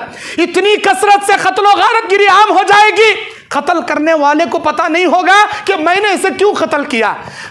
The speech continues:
जो कत्ल हुआ उसे भी पता नहीं होगा कि किस जुर्म में इसने आकर मुझे मार दिया। इतनी कसरत से कत्ल व गारतगिरी आम हो जाएगी क़यामत के करीब। अल्लाह के नबी अलैहि सलाम बयान फरमाते हैं,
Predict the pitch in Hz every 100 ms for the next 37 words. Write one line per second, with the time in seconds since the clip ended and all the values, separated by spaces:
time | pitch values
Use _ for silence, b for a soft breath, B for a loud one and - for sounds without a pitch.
0 | B 214 359 349 208 359 330 226 330 349
1 | 359 320 - 349 349 370 349 349 359 359
2 | 320 359 339 370 359 - 359 208 311 381
3 | 440 440 370 - 370 330 320 330 311 277
4 | 285 247 233 226 214 175 - - 320 -
5 | 339 381 370 285 277 277 277 285 349 349
6 | B 302 - 311 269 277 277 214 285 -
7 | 269 262 214 240 247 294 277 233 233 170
8 | 170 220 196 240 180 123 - B B B
9 | B 233 277 269 302 277 302 311 302 277
10 | 277 277 302 302 294 294 294 311 254 196